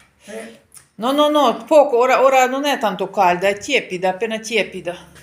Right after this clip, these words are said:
Speaker 2: Трошки ось так розігріти. Бачите, я навіть от, жиру навіть не додавала. Вона са-, вона сама жирна. О, вона, бачите, скільки вона дирок має. Її як розкачують, її ось так руками так,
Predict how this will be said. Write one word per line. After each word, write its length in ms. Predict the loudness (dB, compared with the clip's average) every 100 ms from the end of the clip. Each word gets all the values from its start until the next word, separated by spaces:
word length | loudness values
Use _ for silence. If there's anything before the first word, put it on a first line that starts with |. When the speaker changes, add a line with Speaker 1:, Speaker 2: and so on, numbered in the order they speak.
| -20 _ _ _ _ _ _ _ _ _ _ _ _ -16 -16 -14
Speaker 2:
Трошки 340 | -10 -10 -8
ось 160 | -14 -12
так 240 | -16 -14
розігріти. 540 | -14 -14 -16 -16 -18 -20 -20 -20 _ _ _ _ _ _ _ _ _ -20
Бачите, 240 | -20 -16
я 80 | -14
навіть 360 | -12 -14 -16 -20 _ _ _ _
от, 120 | -20 -20 _ _ _ -20
жиру 320 | -14 -12 -12
навіть 380 | -14 -16 -18 -18
не 140 | -18
додавала. 580 | -14 -12 -10 -10 -12 -12
Вона 160 | -12 -14
са-, 160 | -16
вона 180 | -14 -12
сама 300 | -12 -12 -12
жирна. 420 | -10 -10 -10 -14 -18 -20 -20 -20 -20 -20 _ -20 -20 -20 -20 -16 -14 -12
О, 140 | -14 -16
вона, 180 | -14 -12
бачите, 320 | -8 -8 -8
скільки 300 | -12 -12 -14
вона 140 | -10 -6
дирок 300 | -4 -6 -6
має. 280 | -8 -8 -10
Її 220 | -10 -8
як 180 | -8 -10
розкачують, 680 | -14 -12 -10 -8 -8 -8
її 140 | -6 -6
ось 140 | -6
так 240 | -8 -8
руками 420 | -8 -10 -8 -8 -8
так, 220 | -14